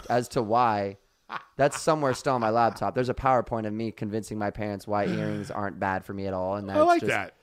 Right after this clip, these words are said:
Speaker 1: like, I was that
Speaker 2: You were that guy.
Speaker 1: I was that guy. Um, obviously, they made me take it out. Um, and then moving to California, I got them re-pierced.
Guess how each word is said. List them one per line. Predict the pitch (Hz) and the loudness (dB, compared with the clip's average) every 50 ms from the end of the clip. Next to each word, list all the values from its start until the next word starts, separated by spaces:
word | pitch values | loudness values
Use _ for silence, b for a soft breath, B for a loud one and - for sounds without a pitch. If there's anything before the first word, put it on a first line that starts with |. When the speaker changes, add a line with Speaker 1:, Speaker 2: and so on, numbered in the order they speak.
| _ _ _ | _ _ _
Speaker 1:
like, | - 107 107 107 - - | -2 -2 -2 -2 0 0
I | 117 | 0
was | 120 117 101 92 | 0 0 0 2
that | 113 110 110 107 - - _ _ _ _ _ _ - 80 | 2 4 4 2 2 -2 _ _ _ _ _ _ -16 -8
Speaker 2:
You | 104 120 120 | -4 -2 -2
were | 117 | 0
that | 113 120 120 120 113 | 2 2 0 2 0
guy. | 147 165 156 107 | 0 0 0 0
Speaker 1:
I | 104 110 | 0 0
was | 107 107 98 | 0 0 2
that | 107 104 101 | 0 0 2
guy. | 101 113 110 101 95 95 b b b b b b b - | 2 2 2 2 0 -2 b b b b b b b -4
Um, | - 117 113 113 110 110 107 107 104 _ _ _ _ _ _ _ _ _ _ _ - | -2 0 0 0 -2 -4 -6 -8 -10 _ _ _ _ _ _ _ _ _ _ _ -2
obviously, | - 123 117 110 113 110 - - 117 | 4 4 4 4 2 -2 -2 -2 0
they | 104 104 | 0 0
made | 101 104 101 98 | 0 -2 -4 -4
me | 101 101 | -6 -6
take | - - 107 107 - | -4 -4 -4 -4 -2
it | 107 | -2
out. | 98 98 95 95 95 - _ _ _ _ - _ - _ _ - | -2 -2 -2 -2 -4 -6 _ _ _ _ -20 _ -20 _ _ 0
Um, | 110 107 107 107 104 107 107 107 107 107 - | 2 4 4 4 2 0 -2 -4 -6 -6 -6
and | 104 117 117 117 | -6 -6 -4 -4
then | 117 117 113 113 | -4 -4 -4 -4
moving | 113 117 113 120 117 | -4 -4 -4 -4 -6
to | 113 | -6
California, | 107 - 107 107 104 - - 117 113 113 113 120 120 123 127 - - | -2 0 0 0 0 -2 -4 -6 -6 -6 -6 -6 -8 -8 -8 -8 -6
I | 107 107 | -8 -6
got | 101 107 104 104 | -4 -4 -4 -4
them | - 104 101 98 | -6 -8 -10 -8
re-pierced. | 98 101 104 101 - - 110 107 107 117 127 - - - - - | -8 -8 -8 -8 -8 -8 -6 -6 -6 -6 -8 -10 -14 -16 -18 -20